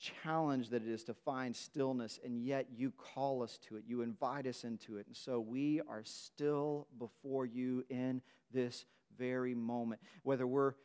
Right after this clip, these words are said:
uh, in, in our living rooms, uh, w-, we're in our homes, we're, we're on our phones, wherever we are, stillness is ours because we have peace in you. Lord, use us as your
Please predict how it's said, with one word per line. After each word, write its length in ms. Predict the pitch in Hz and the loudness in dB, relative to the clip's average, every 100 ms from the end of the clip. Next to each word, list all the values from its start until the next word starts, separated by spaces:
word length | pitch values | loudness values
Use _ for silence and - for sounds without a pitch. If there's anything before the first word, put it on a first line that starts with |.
| _ 127 | _ 0
uh, 120 | 117 - - | 0 0 -4
in, 360 | 135 135 131 120 | -4 0 -2 0
in 100 | 135 | 2
our 140 | 127 117 | 2 2
living 380 | 127 160 156 151 | 6 6 6 2
rooms, 460 | 147 147 143 139 - _ | 2 2 0 -2 -14 _
uh, 220 | 123 120 120 | 0 2 4
w-, 220 | 123 131 | 2 0
we're 320 | 131 135 127 | 2 2 4
in 80 | 120 | 2
our 120 | 110 - | -2 -2
homes, 360 | 151 151 147 127 | 2 4 2 0
we're, 220 | 127 123 - _ | 0 0 -2 _
we're 200 | 127 120 | 0 2
on 280 | 127 131 131 | 2 2 2
our 160 | 117 - | 0 -2
phones, 320 | 160 151 143 120 | 2 4 2 2
wherever 540 | 135 143 160 170 175 | 2 4 4 4 0
we 220 | 143 131 131 | 2 -2 2
are, 460 | 131 135 135 131 - | 4 6 4 0 -4
stillness 920 | - - - - 165 160 151 151 143 - | -10 -8 -8 2 4 4 2 -2 -6 -6
is 180 | 135 113 | -6 -4
ours 340 | 127 127 123 113 | -4 -2 -2 -4
because 280 | 117 127 110 | -10 -10 -8
we 80 | 117 | -8
have 180 | 110 104 _ | -8 -8 _
peace 540 | - 135 135 - - - _ _ _ _ - | -8 -4 -4 -6 -14 -18 _ _ _ _ -8
in 120 | 113 | -4
you. 180 | 113 104 90 _ _ _ _ _ _ _ _ _ _ _ _ _ _ _ _ _ _ _ _ | -4 -6 -12 _ _ _ _ _ _ _ _ _ _ _ _ _ _ _ _ _ _ _ _
Lord, 200 | 147 151 | 4 6
use 280 | 143 185 156 | 6 2 2
us 200 | 147 - | 0 0
as 140 | 143 | -4
your 120 | 123 | -4